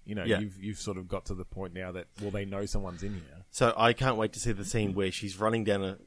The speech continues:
Speaker 2: down a hallway, you know, happens to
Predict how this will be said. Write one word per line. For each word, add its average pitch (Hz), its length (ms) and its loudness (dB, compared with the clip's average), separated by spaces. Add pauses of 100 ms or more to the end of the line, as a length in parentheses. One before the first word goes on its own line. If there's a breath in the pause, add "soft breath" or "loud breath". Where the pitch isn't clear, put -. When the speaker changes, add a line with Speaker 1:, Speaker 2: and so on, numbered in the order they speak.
Speaker 2:
down 98 160 -2
a 90 60 -4
hallway, 87 680 -4 (120)
you 98 120 -10
know, 90 240 -8
happens - 480 -10
to 95 160 0